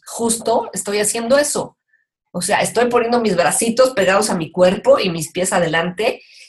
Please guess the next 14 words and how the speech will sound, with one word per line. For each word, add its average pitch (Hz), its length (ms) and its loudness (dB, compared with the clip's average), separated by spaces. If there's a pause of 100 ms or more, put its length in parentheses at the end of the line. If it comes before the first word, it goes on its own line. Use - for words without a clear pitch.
(140)
y 185 160 0
estoy 220 300 2
fluyendo 202 800 0
y 196 160 -2
sé 240 240 2
que 254 160 0
pronto 214 480 0
se 233 100 -2
va 190 80 4
a 180 40 6
abrir 185 200 2
otro 185 220 -2
ciclo 180 580 -2 (800)
diferente, 180 1040 2